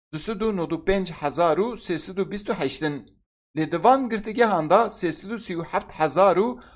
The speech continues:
heft sed û şêst kes ana hatine cîbicî kirin. Îhade radigîne ku girtîgehên heyî li gor kapasiteya xwe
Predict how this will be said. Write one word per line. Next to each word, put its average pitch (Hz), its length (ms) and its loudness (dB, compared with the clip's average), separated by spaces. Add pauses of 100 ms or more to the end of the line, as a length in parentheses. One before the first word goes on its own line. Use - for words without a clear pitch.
heft - 180 -4
sed 208 200 -6
û 214 80 0 (140)
şêst 214 260 0
kes 175 320 -2
ana 220 380 0
hatine 147 380 0
cîbicî 143 440 -6
kirin. 147 500 -4 (580)
Îhade 247 420 4
radigîne 190 560 2
ku 180 320 0 (340)
girtîgehên 226 540 2 (140)
heyî 147 380 -2
li 151 60 0
gor 208 300 6
kapasiteya 165 540 2
xwe 202 200 2